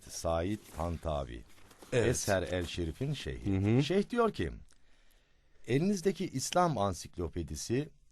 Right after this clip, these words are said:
Speaker 1: Mısır Halk Kitapları Kurumu'nun önderlik etmesiyle ve El Şerika, e, Zihinsel Etkinlikler Merkezi'nin işbirliğiyle yayınlanmış
Speaker 2: Hı hı.
Speaker 1: olup
Speaker 2: Evet.
Speaker 1: yüce bilginin hazinelerine ulaşmada zihinlere kılavuzluk etmesi amacıyla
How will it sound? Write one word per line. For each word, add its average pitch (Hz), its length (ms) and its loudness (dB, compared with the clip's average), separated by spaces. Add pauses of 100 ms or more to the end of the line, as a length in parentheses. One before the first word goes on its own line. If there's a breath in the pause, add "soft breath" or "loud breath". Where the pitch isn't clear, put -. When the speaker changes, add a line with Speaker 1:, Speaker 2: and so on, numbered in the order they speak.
(680 soft breath)
Speaker 1:
Mısır 160 360 2
Halk 143 340 -2
Kitapları 95 520 0
Kurumu'nun 92 460 -2
önderlik 95 580 -4
etmesiyle 82 720 -4
ve 90 80 -2
El 90 240 -4
Şerika, 92 960 0
e, 78 800 -6
Zihinsel 98 600 -2
Etkinlikler 92 640 -4
Merkezi'nin 90 640 -4
işbirliğiyle 80 760 -4
yayınlanmış 78 600 2
Speaker 2:
Hı 107 60 4
hı. 101 60 4
Speaker 1:
olup 123 380 0 (560 loud breath)
Speaker 2:
Evet. 78 340 -8
Speaker 1:
yüce 143 340 2
bilginin 156 440 4
hazinelerine 101 760 0
ulaşmada 95 840 0
zihinlere 107 640 -2
kılavuzluk 95 640 -4
etmesi 87 400 -6
amacıyla 80 640 -4